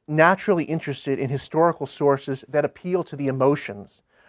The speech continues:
or that reveal the thoughts and beliefs of people in the past.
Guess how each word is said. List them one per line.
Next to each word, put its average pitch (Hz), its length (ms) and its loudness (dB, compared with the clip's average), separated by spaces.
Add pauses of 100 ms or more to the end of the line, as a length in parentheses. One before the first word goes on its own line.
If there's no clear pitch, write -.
or 151 160 4
that 147 160 6
reveal 151 500 4
the 139 120 0
thoughts 151 520 2
and 139 140 -4
beliefs 135 500 -4
of 123 140 -16
people 131 340 -12
in 117 60 -10
the 113 80 -18
past. - 580 -14